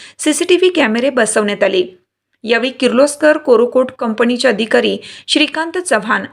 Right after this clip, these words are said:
मंगलमूर्ती मोठे, रवींद्रनाथ मंत्री, शुभम पाटील, योगेश भिडे, किरण पवार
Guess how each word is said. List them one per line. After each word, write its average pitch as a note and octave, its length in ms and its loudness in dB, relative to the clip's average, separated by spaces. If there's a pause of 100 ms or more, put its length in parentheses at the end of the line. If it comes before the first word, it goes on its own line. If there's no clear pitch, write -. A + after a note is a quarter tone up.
(240)
मंगलमूर्ती E4 640 0
मोठे, G#3+ 580 0
रवींद्रनाथ C#4 680 2
मंत्री, A3+ 500 0
शुभम C#4+ 340 0
पाटील, G3+ 420 -4 (320)
योगेश B3 500 2
भिडे, A3+ 340 2
किरण D#4+ 440 -4
पवार G3+ 380 0